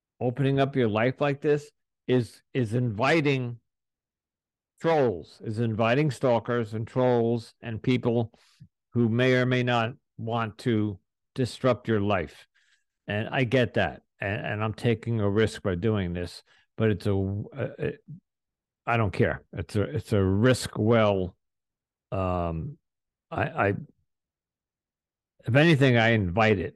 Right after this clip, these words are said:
as long as I don't get, uh, hacked and everything stolen, you know, i-, identity and all that stuff. But I got,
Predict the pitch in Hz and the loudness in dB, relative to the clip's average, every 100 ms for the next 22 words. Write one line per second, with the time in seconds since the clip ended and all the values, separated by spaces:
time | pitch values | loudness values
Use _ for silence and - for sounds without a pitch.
0 | _ 92 - 120 123 127 98 101 - - | _ -12 -2 2 4 4 2 -2 -8 -4
1 | 98 110 107 104 104 - _ _ _ _ | -2 0 0 2 0 0 _ _ _ _
2 | _ _ _ _ _ - 87 85 82 73 | _ _ _ _ _ -10 -6 -4 -6 -10
3 | - _ _ _ _ _ _ _ - 135 | -14 _ _ _ _ _ _ _ -4 2
4 | 127 - - - _ 101 104 104 101 98 | 2 0 -10 -20 _ -2 0 2 0 0
5 | 95 - 117 101 78 123 - 101 151 147 | -2 0 2 2 -2 -6 -8 -8 -8 -8
6 | - 147 - 180 98 82 104 95 95 98 | -8 -10 -12 -6 -4 -2 0 0 0 0
7 | 92 82 87 85 80 - 101 87 - _ | 0 -2 -4 -4 -6 -6 -6 -6 -8 _
8 | - - _ _ - _ - 113 113 117 | -20 -20 _ _ -20 _ 0 2 4 4
9 | 123 107 - | 4 4 0